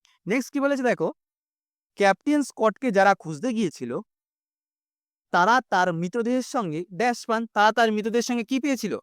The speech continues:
তার ডায়েরিও পেয়েছিল। আচ্ছা, নেক্সট প্রশ্ন কি বলেছে দেখো, "দেওয়ালের গায়ে টুপটুপ করে, টুপটুপ করছে মৌচাক, পাথর বেয়ে ড্যাশ গড়াচ্ছে।"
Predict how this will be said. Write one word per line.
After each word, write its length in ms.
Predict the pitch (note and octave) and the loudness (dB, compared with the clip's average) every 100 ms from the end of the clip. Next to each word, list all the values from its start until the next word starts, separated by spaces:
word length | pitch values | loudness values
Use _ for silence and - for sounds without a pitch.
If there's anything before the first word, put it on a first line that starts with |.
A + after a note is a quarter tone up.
| _ _ _ - | _ _ _ 0
তার 160 | G3 F4+ _ - | 0 0 _ -10
ডায়েরিও 460 | C3 B2 C#3 G#3+ A#3+ | -4 -2 0 2 2
পেয়েছিল। 420 | E3+ C3 - G#2+ - _ _ _ - | 2 -2 -6 -16 -18 _ _ _ -4
আচ্ছা, 240 | D3+ - - _ _ _ _ - | -4 -4 -18 _ _ _ _ -2
নেক্সট 200 | C4+ - | -2 -2
প্রশ্ন 180 | C4+ C#4 | -4 -4
কি 80 | C#4 | 0
বলেছে 240 | C#4 F3+ D3+ | 0 0 -2
দেখো, 220 | A#2 F#3+ - _ _ _ _ _ _ | -4 -6 -10 _ _ _ _ _ _
"দেওয়ালের 540 | B2+ A#2+ D3+ G3 C4 C4 | -14 -4 0 2 2 2
গায়ে 260 | D#3 A#2+ D#3 | 2 0 -2
টুপটুপ 480 | - B3+ - C#4 B3 - | -4 -4 -2 -4 -4 2
করে, 200 | A#3+ A#3+ - _ _ _ _ _ _ _ _ _ _ _ _ _ _ _ _ _ _ _ _ _ _ _ _ _ _ _ _ _ _ | 4 4 0 _ _ _ _ _ _ _ _ _ _ _ _ _ _ _ _ _ _ _ _ _ _ _ _ _ _ _ _ _ _
টুপটুপ 340 | B3+ - C#4 A#3 | -8 -6 -8 -6
করছে 480 | B3 A3 F#3+ - G#3+ D#3 C#4 _ - | -4 -4 -4 -8 -4 -4 -8 _ -6
মৌচাক, 460 | F3 A#3 - G2+ _ _ _ _ _ _ _ _ _ _ _ _ _ _ | -2 -2 -4 -10 _ _ _ _ _ _ _ _ _ _ _ _ _ _
পাথর 300 | D3 E3 C#4 C4 | 0 2 2 2
বেয়ে 240 | F3 D#3 D4+ _ _ D#3 | 2 2 -2 _ _ -2
ড্যাশ 260 | D#3+ A3+ F#3 | 2 2 2
গড়াচ্ছে।" 420 | D#3+ B2 - | 0 0 -6